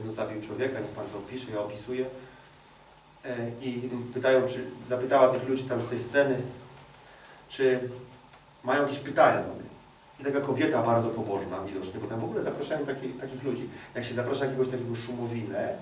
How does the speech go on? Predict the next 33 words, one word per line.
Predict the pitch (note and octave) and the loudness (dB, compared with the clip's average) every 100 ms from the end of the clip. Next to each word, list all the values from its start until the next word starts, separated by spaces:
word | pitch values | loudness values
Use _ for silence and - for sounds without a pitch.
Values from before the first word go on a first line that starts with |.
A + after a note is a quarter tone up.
| - - - - - | -10 -18 -20 -20 -14
prawda, | A2 A#2 - F#2+ - - - - | -4 0 2 0 -4 -16 -20 -8
to | B2+ | -6
się | B2+ | -4
zaprasza | B2 C3 C#3+ | -2 -2 -2
takich | C3+ C3+ | -2 -4
porządnych, | - A2+ C3+ A#2+ F#2+ - | -6 -2 0 0 -2 -6
żeby | A2+ | -4
zrobić | A2+ C3 - | 0 2 2
dobry | B2 A#2 G#2+ | 2 2 0
show, | - - - - - - - - | -2 -4 -4 -8 -14 -20 -20 -8
prawda? | B2 A2+ | -4 0
Bo | |
oni | A#2 A#2 | 0 0
się | A#2 | -2
czują | A#2+ A2+ | -2 -2
wtedy | A2 G#2 | -2 -2
tacy | F#2+ | -4
porządni, | G2 G#2+ G#2+ G2 G2 | -4 -2 0 -2 -4
ci | - | -8
ludzie. | F2+ F2+ - E2+ - - - - - G#2+ | -10 -4 0 0 -2 -8 -14 -14 -12 0
No | B2+ | 4
i | - - | 6 6
ona | C#3 C#3 C3+ | 4 2 0
do | B2+ | 0
mnie | C#3 | 0
mówi: | E3 - - - | 0 -2 -6 2
„A | D#3+ | 4
czy | - - | 6 6
pan, | - G#3+ B3+ C4 - - A#3+ - G3+ F#3 - - - | 12 12 12 10 2 -4 -4 -4 -6 -12 -14 -18 -4
a | - | 0
czy | - D3+ | 2 2
pan, | - G#3+ B3+ - - - | 10 10 12 8 0 6
e, | D#3+ D#3 D#3+ | 10 12 12